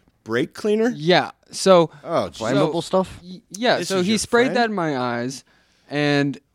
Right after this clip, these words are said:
Speaker 1: Why?
Speaker 2: and he thought it was funny. It happened on accident, but he still thought it was funny, and he was like, "It's not that big of a deal 'cause it was an accident,"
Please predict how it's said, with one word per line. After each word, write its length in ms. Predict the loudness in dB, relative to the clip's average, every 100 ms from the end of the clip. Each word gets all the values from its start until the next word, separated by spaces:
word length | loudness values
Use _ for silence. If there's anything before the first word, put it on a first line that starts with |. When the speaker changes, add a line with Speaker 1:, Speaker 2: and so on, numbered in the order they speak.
| -8
Speaker 1:
Why? 260 | -2 -2
Speaker 2:
and 80 | 0
he 140 | 0
thought 220 | 2 4 4
it 40 |
was 220 | 2 -2
funny. 640 | -4 2 4 4 4 0 -4 _ _
It 120 | -4
happened 360 | 2 2 2 -2
on 120 | 0
accident, 540 | 0 -2 -8 -8 -10 -12
but 140 | -8 -6
he 120 | -4
still 200 | -2 -2
thought 200 | 0 -2
it 60 | -2
was 140 | -6
funny, 420 | -6 -4 -4 -8 -12
and 80 | -6
he 100 | -4
was 140 | -4 -4
like, 160 | -6
"It's 160 | -6 -6
not 180 | -6 -2
that 120 | 0
big 120 | 0 0
of 60 |
a 20 | -2
deal 260 | 0 0
'cause 200 | 0 -4
it 40 | -6
was 160 | -4
an 100 | -4 -2
accident," 600 | 0 0 -4 -8 -8